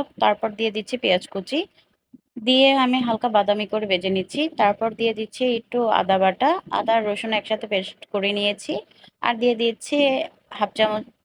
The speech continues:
জিরে বাটা, দিয়ে ভালো করে নেড়ে চেড়ে আমি মশলা ভালো করে কষিয়ে নিচ্ছি যেন কাঁচা কাঁচা গন্ধটা না থাকে। এখন দিয়ে দিচ্ছি তিনটা দা-,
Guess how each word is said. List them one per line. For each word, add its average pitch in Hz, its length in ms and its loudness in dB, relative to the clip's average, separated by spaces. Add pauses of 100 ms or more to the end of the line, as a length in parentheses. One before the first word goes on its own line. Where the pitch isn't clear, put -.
(420)
জিরে 208 180 4
বাটা, 190 380 4
দিয়ে 233 300 2
ভালো 220 260 4
করে 233 220 2 (300)
নেড়ে 196 280 2
চেড়ে 240 280 0 (840)
আমি 233 260 0 (840)
মশলা 220 320 2 (140)
ভালো 196 200 4
করে 202 220 2
কষিয়ে 202 380 0
নিচ্ছি 196 340 -4 (100)
যেন 240 240 2
কাঁচা 233 280 4
কাঁচা 233 220 2
গন্ধটা 202 440 2
না 190 160 2
থাকে। 202 340 0 (560)
এখন 247 240 2
দিয়ে 247 160 4
দিচ্ছি 247 460 0
তিনটা 226 400 2 (140)
দা-, 185 240 0